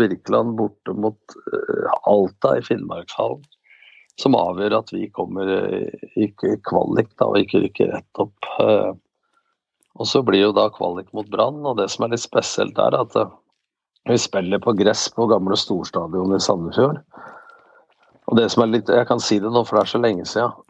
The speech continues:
Eh, jeg spilte fotball i gamle der i, i nåværende tredje divisjon, altså fjerde divisjon i Åkrene idrettsforening, noen kilometer utenfor Lillestrøm.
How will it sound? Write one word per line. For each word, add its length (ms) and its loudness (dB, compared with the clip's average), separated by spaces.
Eh, 300 2
jeg 100 4
spilte 400 -2
fotball 380 -2
i 80 2
gamle 260 0
der 220 4
i, 80 4
i 40 -4
nåværende 560 2
tredje 380 2
divisjon, 320 0
altså 180 -2
fjerde 320 -2
divisjon 480 0
i 80 4
Åkrene 720 0
idrettsforening, 720 0
noen 180 2
kilometer 480 0
utenfor 320 0
Lillestrøm. 480 2